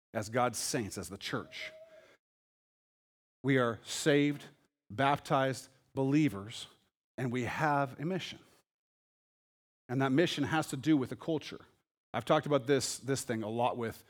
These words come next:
Acts Church, but never with True Life Church, and, and that's this question. Have you ever considered why, when we see people get saved, they don't immediately just go to heaven,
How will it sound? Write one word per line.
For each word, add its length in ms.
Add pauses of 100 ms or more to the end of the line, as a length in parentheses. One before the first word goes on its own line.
(420)
Acts 240
Church, 240
but 240 (240)
never 260
with 120
True 220
Life 200
Church, 260
and, 140
and 160
that's 140
this 140
question. 300
Have 100
you 80
ever 120
considered 680 (560)
why, 600 (840)
when 200
we 120
see 160
people 180
get 140
saved, 380
they 60
don't 180
immediately 540
just 220
go 100
to 80
heaven, 220